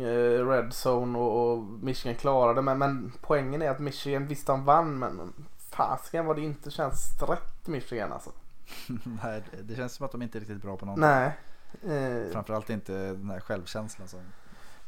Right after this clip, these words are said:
Speaker 2: kan vara så viktig. De kä-, de känns väldigt slagbara.
Speaker 1: Ja, men lite så. Eh, de, de har trots allt bara en förlust, och de, de är ju, alltså, på pappret med här fortfarande. De har Ohio State kvar,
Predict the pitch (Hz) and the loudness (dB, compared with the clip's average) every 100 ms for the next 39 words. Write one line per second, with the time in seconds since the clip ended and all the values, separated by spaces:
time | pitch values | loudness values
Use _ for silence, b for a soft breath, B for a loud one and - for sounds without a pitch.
0 | - - 98 95 101 98 - 107 113 120 | -10 -8 -8 -6 -6 -8 -6 -6 -2 -2
1 | 127 123 131 117 120 110 - 131 110 107 | -2 -4 -4 -2 -4 -4 -6 -2 -2 -2
2 | 123 110 - 170 190 190 208 202 175 175 | -2 -2 2 6 8 8 6 6 2 2
3 | 202 95 85 113 127 127 127 123 123 123 | 4 4 2 0 2 4 6 4 2 0
4 | 120 117 135 156 151 165 160 160 - 214 | 0 -2 8 8 10 6 8 4 4 4
5 | 131 113 117 110 104 - 101 73 - 131 | 6 8 6 6 4 -2 -4 -4 -2 0
6 | 131 127 131 135 131 131 117 135 - - | 2 2 0 2 0 2 2 0 -6 -4
7 | 151 - - 110 156 202 135 76 - - | -4 -4 -2 0 0 0 0 0 0 -2
8 | 110 - 98 87 104 127 127 120 147 147 | -4 -2 -2 0 -2 0 2 4 4 2
9 | 147 131 101 104 - 104 71 82 107 104 | 2 0 -2 -2 -2 0 0 -2 -2 -2